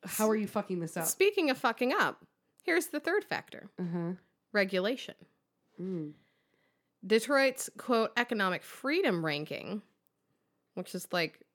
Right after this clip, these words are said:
Speaker 2: their regulatory climate and all that kind of shit,
Speaker 1: Sure.
Speaker 2: is three hundred forty-fifth out of the three hundred and eighty-four metros in the nation. The city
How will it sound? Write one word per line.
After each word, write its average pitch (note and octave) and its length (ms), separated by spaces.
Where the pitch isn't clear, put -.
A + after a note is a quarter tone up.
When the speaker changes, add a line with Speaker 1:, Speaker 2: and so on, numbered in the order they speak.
Speaker 2:
their D#3 260
regulatory D#3+ 600
climate G3 380
and D3+ 100
all D#3+ 100
that D3+ 140
kind F3 140
of F#3 60
shit, G#3+ 260
Speaker 1:
Sure. F#3 260
Speaker 2:
is A#3 140
three D4 260
hundred D4+ 280
forty-fifth B3+ 600
out A3 120
of G3 120
the G3+ 100
three A#3 300
hundred A3 280
and F3+ 100
eighty-four G3 460
metros - 680
in E3+ 120
the E3 60
nation. - 440
The G#3+ 100
city C#4 480